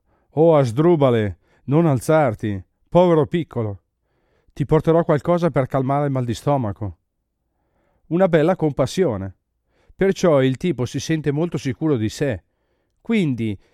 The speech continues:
circa due settimane dopo, dice: "Sto malissimo." Vedete, una persona si crea la vita dicendo ciò che la propria vita sarà. Una persona dice: "Sarò un grande attore."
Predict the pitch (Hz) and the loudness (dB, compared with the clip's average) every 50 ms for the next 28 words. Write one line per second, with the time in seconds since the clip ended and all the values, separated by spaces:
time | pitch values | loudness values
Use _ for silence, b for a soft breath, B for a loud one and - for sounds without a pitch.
0 | _ _ _ - - 240 220 - 202 156 131 143 151 139 - 143 113 139 135 139 | _ _ _ -8 -6 -4 -2 0 -2 0 0 0 0 0 0 -2 -4 -2 -2 -2
1 | 147 165 180 160 151 143 139 - 170 143 131 117 104 - 123 107 92 - _ _ | 0 0 0 2 0 0 0 -2 -2 -2 -2 -4 -4 -6 -8 -8 -8 -10 _ _
2 | _ _ _ - - 156 143 156 160 139 117 107 - - 123 95 87 - _ _ | _ _ _ -6 -2 -2 0 2 2 0 0 -2 -4 -6 -8 -8 -8 -10 _ _
3 | _ _ _ _ _ _ _ _ _ _ _ _ _ _ _ _ _ - 214 202 | _ _ _ _ _ _ _ _ _ _ _ _ _ _ _ _ _ 0 2 2
4 | 156 117 95 - 107 98 90 _ _ _ _ _ _ _ _ - 190 233 277 254 | 2 2 -2 -2 -6 -8 -8 _ _ _ _ _ _ _ _ -6 -2 -2 0 2
5 | - 240 196 - - 147 131 120 123 127 - - 175 - 170 165 151 139 143 147 | 2 0 0 0 0 -2 0 0 -2 -2 -2 -2 -2 -2 0 0 2 2 2 0
6 | 143 151 165 160 175 175 156 156 131 - 160 151 151 151 143 - - 165 165 - | 0 0 -2 -2 -2 -4 -4 -4 -6 -4 -2 -2 0 -2 -2 -2 -2 -2 -2 0
7 | - 147 139 123 - 131 113 - 143 127 123 131 - 120 - - 110 113 143 131 | 0 -2 0 0 0 -2 0 0 -2 0 -2 -2 -4 -4 -4 -4 -2 -2 -2 -2
8 | - _ _ _ _ _ _ _ _ _ _ _ _ _ _ _ _ _ - 170 | -4 _ _ _ _ _ _ _ _ _ _ _ _ _ _ _ _ _ -6 -4
9 | 196 208 - 208 165 - - 190 190 185 165 123 117 104 85 - 104 95 - _ | -4 -2 -2 -2 -2 -2 -2 -2 -2 -2 -2 -2 -4 -6 -6 -8 -10 -12 -12 _
10 | _ _ _ _ _ _ _ - - 180 180 180 175 185 202 - - 175 170 156 | _ _ _ _ _ _ _ -6 -2 0 2 2 2 0 0 -2 -2 -2 0 0
11 | 156 156 160 156 151 - - 117 98 90 90 92 87 | 0 0 0 -2 -2 -4 -4 -4 -4 -4 -6 -8 -10